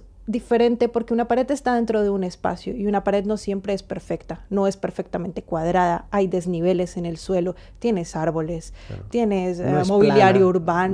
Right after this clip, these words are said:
Speaker 2: no es
Speaker 1: no
Speaker 2: pla-,
Speaker 1: es
Speaker 2: pla-,
Speaker 1: totalmente plana.
Speaker 2: plana.
Speaker 1: Y tú a veces tienes que adaptar tu diseño y jugar con esto.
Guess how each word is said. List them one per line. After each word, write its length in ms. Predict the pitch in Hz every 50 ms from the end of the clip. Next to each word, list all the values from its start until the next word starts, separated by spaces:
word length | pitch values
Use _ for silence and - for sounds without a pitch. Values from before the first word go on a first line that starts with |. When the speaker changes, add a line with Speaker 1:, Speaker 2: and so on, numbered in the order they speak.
| 196 190
Speaker 2:
no 60 | 196
es 100 | - 208
Speaker 1:
no 100 | 226 240
Speaker 2:
pla-, 80 | 240 233
Speaker 1:
es 60 | 220 -
Speaker 2:
pla-, 100 | - 220
Speaker 1:
totalmente 540 | 196 208 202 202 196 196 196 190 190 190 185
plana. 460 | - - 190 190 190 190 190 185 185
Speaker 2:
plana. 20 | - - - - - -
Speaker 1:
Y 80 | - 196
tú 160 | - 240 233
a 40 | 226
veces 380 | 226 233 233 220 247 233 - -
tienes 300 | - 233 220 226 220 -
que 100 | - 220
adaptar 460 | 214 214 214 - - - 220 226 220 -
tu 80 | 240
diseño 460 | 247 254 233 - - 208 214 226 254 285
y 20 |
jugar 400 | 262 - 226 202 202 196 226 247
con 180 | - 214 196 190
esto. 380 | 175 175 170 - - 175 175